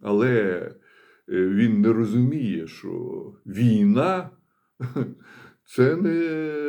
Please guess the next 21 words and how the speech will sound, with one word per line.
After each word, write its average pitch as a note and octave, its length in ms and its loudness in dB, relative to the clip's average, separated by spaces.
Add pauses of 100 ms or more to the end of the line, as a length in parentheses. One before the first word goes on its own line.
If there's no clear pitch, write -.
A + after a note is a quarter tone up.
(340)
не E3+ 120 6
бізнес. B2+ 680 0
Воно, F3+ 220 4
звичайно, G3+ 500 0
схоже. F3 560 -4
І A#2 60 -6
там F3+ 280 -2 (380)
боротьба, C3 640 -2
і A#2 140 -2
там A#2+ 300 -6
боротьба, F#2+ 760 -6
але F2 540 -8 (580)
<laughs> G#2 240 -4 (3500)
що - 220 2
ми G#3 160 6
маємо G2+ 520 0
зараз? D#2 640 -6
От G#2 240 -10
чому G3 560 0 (680)
саме D3 400 0
зараз G2 840 -2